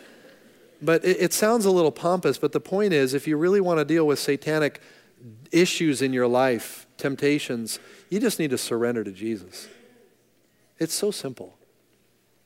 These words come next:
And that's where some of us need to start today. By the way, that's the last thing here. So, so we need to anticipate, we need to be aware, and the last thing, we need assurance that it's just worth it to not give in. I love verse eleven. "The devil left him,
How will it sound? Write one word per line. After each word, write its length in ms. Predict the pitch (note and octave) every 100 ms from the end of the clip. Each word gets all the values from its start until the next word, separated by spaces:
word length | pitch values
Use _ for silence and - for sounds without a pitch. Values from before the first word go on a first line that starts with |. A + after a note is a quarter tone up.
| _ - - _ _
And 140 | C3 E3
that's 180 | A3+
where 140 | F#3 D3+
some 180 | - D3+
of 100 | C3
us 300 | - - -
need 160 | C3 B2
to 40 |
start 280 | - B2+ A#2
today. 260 | B2 B2 G#2+
By 220 | - C#3
the 100 | C#3
way, 140 | A#2+
that's 240 | A2+ A#2+ -
the 80 |
last 320 | A#2+ B2+ C3 C#3
thing 160 | B2+
here. 240 | B2+ B2 - - - - - -
So, 360 | - C#3 B2+ -
so 180 | -
we 200 | C3+ C#3+
need 320 | D3 D#3 C#3 -
to 160 | C#3+
anticipate, 720 | B2 D#3+ D#3+ D3 - B2 B2
we 100 | B2+
need 160 | C3+ C3+
to 80 | C3
be 140 | B2
aware, 280 | A#2 B2+ C3
and 80 | A#2+
the 60 |
last 240 | A#2+ D#3+ -
thing, 140 | C3
we 80 | B2+
need 180 | C3 B2
assurance 640 | A2+ - D3+ C3 A2+ - - - - - -
that 100 | C#3+
it's 160 | C#3+
just 220 | - G#3+ C#3+
worth 280 | D3 G3+
it 260 | C3 A2+ -
to 120 | -
not 240 | C3 D3 C#3+
give 160 | D#3
in. 240 | G3+ C#3+ G2 - _ _ _ _ _ _ _
I 60 | C#3
love 220 | D3+ G3
verse 220 | E3+ E3+
eleven. 360 | E3+ D#3+ E3+ C3+
"The 80 | C3+
devil 260 | D#3 E3
left 300 | D#3+ F3 F#3+
him, 380 | - C3 C#3 F3+